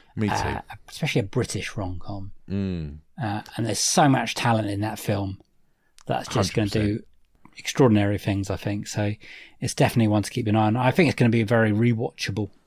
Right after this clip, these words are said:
Speaker 1: Yes.
Speaker 2: that one.
Speaker 1: Yeah, I
Speaker 2: Uh,
Speaker 1: think so.
Speaker 2: and relatable for a lot of people, I think,
Speaker 1: Yeah.
Speaker 2: going through breaks, breakup and stuff.
Speaker 1: Yeah,
Speaker 2: Uh,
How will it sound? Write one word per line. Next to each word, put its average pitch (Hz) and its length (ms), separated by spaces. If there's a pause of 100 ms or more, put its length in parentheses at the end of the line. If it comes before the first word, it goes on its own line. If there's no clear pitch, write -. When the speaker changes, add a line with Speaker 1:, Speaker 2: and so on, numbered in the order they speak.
(120)
Speaker 1:
Yes. 98 300
Speaker 2:
that 95 200
one. 104 180 (200)
Speaker 1:
Yeah, 80 260 (180)
I - 40
Speaker 2:
Uh, 90 80
Speaker 1:
think - 200
so. - 120
Speaker 2:
and - 440
relatable 208 560
for 120 120
a 113 60
lot 113 120
of 117 80
people, 120 380 (280)
I - 80
think, 165 220
Speaker 1:
Yeah. 78 300
Speaker 2:
going 123 140
through 113 160
breaks, 123 340 (160)
breakup 117 380
and 104 100
stuff. - 400 (320)
Speaker 1:
Yeah, 123 460 (140)
Speaker 2:
Uh, 127 60